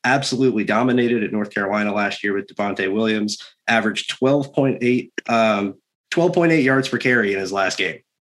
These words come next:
in Miami. He had three hundred and eight rushing yards.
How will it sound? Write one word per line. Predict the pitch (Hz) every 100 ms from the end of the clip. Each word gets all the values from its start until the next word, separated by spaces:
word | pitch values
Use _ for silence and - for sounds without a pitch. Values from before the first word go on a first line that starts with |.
| _ _ _ _
in | 120 110
Miami. | 107 107 95 87
He | 90 98
had | -
three | 120 123
hundred | 117 113
and | 110
eight | 101 98
rushing | 92 95
yards. | 80 - - -